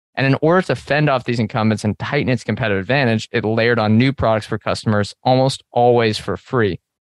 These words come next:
These include Google Chrome, which came out in two thousand eight, Gmail, two thousand four, Google News, two thousand two, which I guess has since died, but was popular back in the day, Maps,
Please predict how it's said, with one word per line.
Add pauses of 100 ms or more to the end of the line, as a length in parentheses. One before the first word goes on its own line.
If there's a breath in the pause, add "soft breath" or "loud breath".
(140)
These
include
Google
Chrome, (720)
which
came
out
in
two
thousand
eight, (420)
Gmail,
two
thousand
four,
Google
News,
two
thousand
two,
which
I
guess
has
since
died,
but
was (160)
popular
back
in
the
day, (320)
Maps,